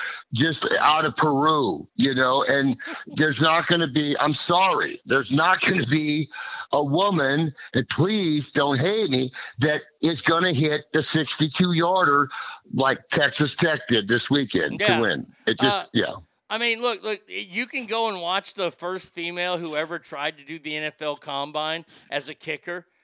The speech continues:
Speaker 2: Her first kick went seven yards to the right, and it wasn't an onside kick. Her next kick, she shanked off eleven yards.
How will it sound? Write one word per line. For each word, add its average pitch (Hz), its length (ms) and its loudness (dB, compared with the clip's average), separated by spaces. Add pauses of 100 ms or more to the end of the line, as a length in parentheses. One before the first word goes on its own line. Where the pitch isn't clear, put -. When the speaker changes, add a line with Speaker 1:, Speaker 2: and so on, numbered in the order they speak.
(440)
Speaker 2:
Her 214 160 -2
first 220 420 -6
kick 269 320 -2
went 208 220 -8
seven 214 420 -8
yards 208 500 -4
to 220 140 -14
the 175 100 -12
right, 170 600 -8
and 175 80 -12
it - 80 -12
wasn't 196 340 -6
an 190 80 -4
onside 185 640 -6
kick. 180 180 -6 (1040)
Her 208 100 -6
next 233 360 -4
kick, 247 260 -10
she 233 220 -14
shanked 214 420 -10
off 208 240 -4
eleven 214 440 -6
yards. 147 580 -8